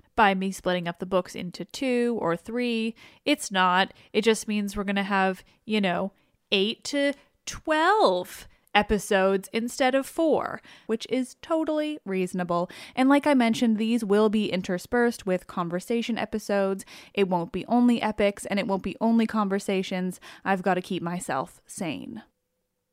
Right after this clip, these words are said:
A note about the translation, it's very old, and so when I think of it, I'm changing words like spake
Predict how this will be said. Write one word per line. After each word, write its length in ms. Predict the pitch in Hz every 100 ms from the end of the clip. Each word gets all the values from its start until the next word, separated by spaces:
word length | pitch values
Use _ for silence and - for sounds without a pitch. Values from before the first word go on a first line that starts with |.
| _
A 40 | 277
note 200 | 320 359
about 180 | 359 349
the 80 |
translation, 800 | 330 320 311 285 285 277 277 294 - - -
it's 160 | 262 -
very 340 | 262 311 285
old, 400 | 220 180 - -
and 140 | 180 190
so 180 | 254 254
when 180 | 262
I 120 | 247 254
think 240 | 302 359
of 100 | 311
it, 100 | 285
I'm 220 | 247 220
changing 480 | - 247 247 226 208
words 340 | 196 208 196
like 360 | 180 165 - -
spake 600 | - - 240 233 -